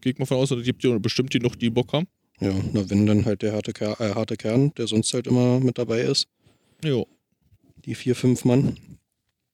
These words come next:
Speaker 2: Ach, das war ja, vor zwei Jahren war das ja mit dem, mit dem Camp, war, mit den, äh,
Speaker 1: Letztes Jahr.
Speaker 2: zwanzig? Nee.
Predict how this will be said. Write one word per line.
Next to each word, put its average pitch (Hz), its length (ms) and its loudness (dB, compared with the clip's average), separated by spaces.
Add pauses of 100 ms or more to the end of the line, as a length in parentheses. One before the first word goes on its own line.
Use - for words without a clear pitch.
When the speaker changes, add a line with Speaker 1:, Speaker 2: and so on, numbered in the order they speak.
(800)
Speaker 2:
Ach, 104 100 -4
das 104 180 -2
war 101 120 -2
ja, 123 220 4 (520)
vor 120 300 0 (100)
zwei - 220 -2
Jahren 104 260 4
war 95 140 -4
das 98 140 -8
ja 101 100 0
mit 101 180 2
dem, 95 360 2 (120)
mit - 140 -4
dem 98 120 0
Camp, 98 300 -2
war, 107 120 0
mit 101 200 0
den, 95 220 2
äh, 95 500 -6 (1700)
Speaker 1:
Letztes 185 260 -2
Jahr. 160 160 2 (1700)
Speaker 2:
zwanzig? 143 520 -6
Nee. 101 240 -6